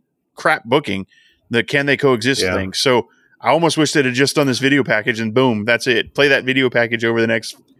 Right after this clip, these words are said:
Speaker 1: or
Speaker 2: Yeah.
Speaker 1: last four weeks or whatever it was, because, uh, yeah, she was fantastic. And,
Speaker 2: Mm-hmm.
Speaker 1: uh, the,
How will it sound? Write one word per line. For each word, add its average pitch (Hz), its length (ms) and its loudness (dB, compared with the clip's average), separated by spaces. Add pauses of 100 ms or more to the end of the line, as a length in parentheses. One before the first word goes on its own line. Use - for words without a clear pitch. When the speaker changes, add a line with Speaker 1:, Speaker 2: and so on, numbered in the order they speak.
(220)
Speaker 1:
or 120 80 0
Speaker 2:
Yeah. 120 100 4
Speaker 1:
last 113 180 -2
four 120 240 0
weeks 107 240 0
or 107 60 0
whatever 104 300 0
it - 60 -2
was, 101 300 -2 (440)
because, 117 440 0
uh, 104 360 2
yeah, 131 160 0
she 131 200 -2
was 117 180 -2
fantastic. 110 640 -2 (420)
And, 113 380 0
Speaker 2:
Mm-hmm. 104 320 2
Speaker 1:
uh, 92 40 -2
the, 107 200 -4